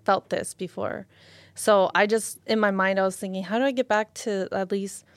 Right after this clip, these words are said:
a version of what I used to do? Because this is not a sustainable life. This is not, like,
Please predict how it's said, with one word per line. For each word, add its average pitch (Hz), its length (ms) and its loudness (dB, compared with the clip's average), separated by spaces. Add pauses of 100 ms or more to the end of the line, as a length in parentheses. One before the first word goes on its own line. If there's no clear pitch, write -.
(680)
a 208 100 6
version 185 720 2
of 185 340 -4 (260)
what 190 340 0
I 190 60 2
used 190 420 -4
to 233 80 -4
do? 240 380 -2
Because 190 640 -2 (220)
this 208 240 2
is 233 200 2
not 180 400 -2 (360)
a 190 100 -2
sustainable 180 680 -4
life. 185 500 -6 (280)
This 196 180 -6
is 196 140 -6
not, 196 240 -2 (460)
like, 208 160 2